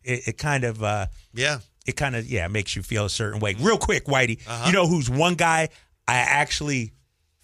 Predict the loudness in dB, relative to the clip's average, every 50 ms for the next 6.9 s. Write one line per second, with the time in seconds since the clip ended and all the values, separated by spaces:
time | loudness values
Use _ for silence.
0 | _ -8 -2 0 2 2 2 0 -2 -4 -2 0 0 2 2 2 2 0 0 -2
1 | -4 -6 -2 -2 -2 -2 -2 -6 -6 -2 0 0 0 0 0 -2 -2 -2 -2 -4
2 | -6 -8 -14 -20 _ _ _ _ _ -10 -6 0 2 2 4 4 2 0 0 0
3 | 0 0 0 -2 -4 -6 -8 -8 _ _ _ -20 -14 -8 -6 -4 -2 -2 -2 0
4 | -2 -2 -2 -2 -4 -4 -6 -6 -6 -6 -6 -6 -6 -6 -8 -10 -10 -14 -8 -6
5 | -6 -6 -4 -6 -8 -8 -4 -2 -2 0 0 -2 -4 -4 -8 -8 -8 -8 -12 -12
6 | -12 _ _ _ _ _ -18 -18 _ _ _ -8 -4 -4 -4 -4 -6